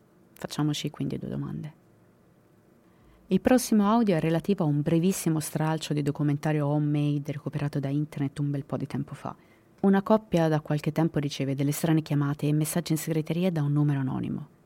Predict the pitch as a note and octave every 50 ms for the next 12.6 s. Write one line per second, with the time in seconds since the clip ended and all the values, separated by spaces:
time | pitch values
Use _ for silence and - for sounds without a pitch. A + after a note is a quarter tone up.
0 | _ _ - - A3+ A3+ A#3 A#3+ A#3 A#3 A3+ - G3 F3+ D#3+ D#3+ E3+ - - -
1 | G3 G3+ G3+ F#3 E3 D#3+ D#3 D3+ D#3 - G3+ G#3 G#3 G3+ - - D3 C#3+ C#3 -
2 | - E3+ D#3+ D#3+ D3+ - E3 D3+ F3+ F3 - - C#3+ C#3 C#3 C#3 - D3 C#3+ C3+
3 | C3 - - - - C3 C3 B2+ B2 A#2+ - - - _ _ _ _ - F3+ -
4 | - G3 G#3 F3 D#3+ D#3 E3 E3+ - - - C#3+ C3+ C3+ C3+ C3+ C#3 D3+ D3+ -
5 | - - - - - - - F#3+ F#3 E3 D#3+ D#3 D#3+ F#3 G3 - G3+ G3+ - -
6 | G#3 G3+ G3 - E3 C#3+ E3 F#3 - E3 D3+ - - D3 D3 D3+ D#3+ D#3 D3+ D3
7 | D3 D#3 E3 E3 - - F#3+ F3 D3+ D3+ - D3 E3 F3+ - D#3+ C#3+ C#3 C#3+ D3
8 | D3 D3+ D3+ - - E3+ D#3+ D3+ C#3 C#3 C#3 C#3 - C3 B2+ C3 C#3 - - -
9 | - - - - - - - - - _ _ _ _ _ - _ _ _ _ _
10 | _ - - - - - - - D#3+ E3 - E3+ F3+ F3+ F#3 F3 - C#3+ D3 -
11 | - D#3 D#3 C#3+ C3+ C#3 - - C#3+ - D3 C3+ C#3 C#3 - - C3+ - B2+ C3+
12 | - - - C3 B2+ - - - - C#3 C#3+ D3